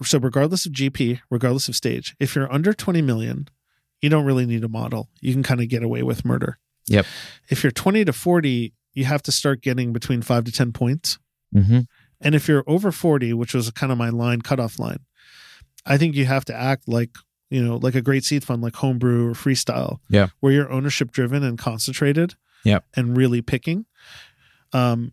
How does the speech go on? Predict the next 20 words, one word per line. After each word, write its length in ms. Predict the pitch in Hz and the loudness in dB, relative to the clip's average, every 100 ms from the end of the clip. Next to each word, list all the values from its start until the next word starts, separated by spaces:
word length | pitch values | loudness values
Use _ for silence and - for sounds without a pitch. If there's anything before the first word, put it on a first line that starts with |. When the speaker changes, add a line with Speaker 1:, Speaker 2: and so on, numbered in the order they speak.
| _ - | _ 0
Speaker 1:
and 140 | 139 | 2
I 80 | 135 | 2
just 220 | 127 127 | 0 -2
think 180 | 151 135 | -4 -4
the 160 | 117 | -4
issue 320 | 131 - 139 123 | -2 -2 0 0
in 80 | |
the 60 | 117 | -2
environment 520 | 113 120 131 120 113 | 0 0 0 0 -4
is 200 | 120 113 | -4 -2
you 80 | 120 | 0
have 260 | 123 117 113 | 0 -2 -6
funds 400 | - 135 131 120 | -4 -2 -2 -2
that 140 | 117 | -2
are 80 | 113 | -2
way 240 | 110 147 160 | 0 2 2
over 220 | 123 113 | 0 -4
forty 640 | - 160 170 120 113 113 _ _ _ _ _ | -6 0 0 0 -2 -6 _ _ _ _ _
calling 300 | - 131 131 | 0 2 2
themselves 440 | 120 113 120 110 | 0 0 0 -2